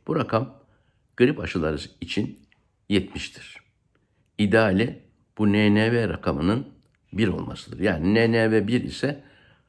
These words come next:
bu aşı herkese fayda ediyor demektir. N N V yüz ise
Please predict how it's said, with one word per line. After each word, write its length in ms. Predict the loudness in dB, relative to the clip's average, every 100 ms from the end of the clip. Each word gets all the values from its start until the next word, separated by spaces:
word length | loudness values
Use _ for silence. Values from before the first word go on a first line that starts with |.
| _ -6
bu 140 | -4 -2
aşı 400 | -2 -4 -4 -10 _ -4
herkese 680 | -2 0 -2 -2 -2 -6 -14
fayda 300 | -6 -6 -4
ediyor 320 | -8 -8 -12 -12
demektir. 440 | -16 -16 _ -12
N 260 | -2 2 4
N 180 | 4 4
V 80 | 4
yüz 380 | 4 2 0
ise 420 | -8 -2 -2 -4